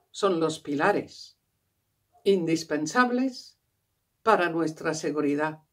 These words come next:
y para un país democrático. A los gobiernos les pedimos transformar las palabras en actos, actuar y convencer.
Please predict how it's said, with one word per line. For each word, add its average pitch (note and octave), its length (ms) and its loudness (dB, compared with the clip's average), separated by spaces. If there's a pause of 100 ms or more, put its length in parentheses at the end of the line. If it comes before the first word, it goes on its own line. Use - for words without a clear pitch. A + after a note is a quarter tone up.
(100)
y F#3 80 0
para D3+ 260 0
un C#3 140 0
país C3 280 -2
democrático. B2 800 -8 (920)
A E3 100 0
los E3 160 2
gobiernos G3 600 2
les E3 160 -4
pedimos G#3 420 -2
transformar F3+ 640 0
las D3+ 200 -6
palabras C#3+ 440 -2
en C#3 80 -12
actos, - 640 -16 (680)
actuar F#3+ 680 -4 (460)
y - 120 -4
convencer. B2+ 680 -6